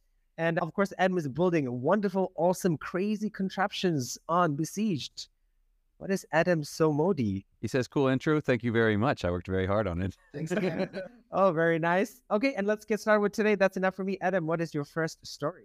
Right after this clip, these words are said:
Speaker 2: All right, so my first story is talking about the Summer Game Fest, which is coming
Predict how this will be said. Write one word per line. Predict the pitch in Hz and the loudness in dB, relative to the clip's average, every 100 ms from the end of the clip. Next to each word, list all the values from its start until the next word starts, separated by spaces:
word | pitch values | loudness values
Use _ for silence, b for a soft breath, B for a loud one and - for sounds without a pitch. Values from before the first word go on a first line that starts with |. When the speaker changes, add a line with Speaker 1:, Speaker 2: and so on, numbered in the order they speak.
| - | -10
Speaker 2:
All | 90 | -8
right, | - | -4
so | 107 | 0
my | 120 | 2
first | 131 131 - | 2 -2 0
story | 143 139 127 | 0 2 2
is | 113 110 | 0 0
talking | 127 117 117 | -2 0 0
about | 107 110 107 | 2 0 0
the | 107 107 | -2 -2
Summer | - 151 147 | 0 0 2
Game | 127 147 190 | 2 0 0
Fest, | 175 127 85 - - | 0 2 0 -4 -4
which | 113 110 | -2 -2
is | 107 120 113 | 0 0 -2
coming | - 156 147 147 147 143 | -4 -2 0 2 0 0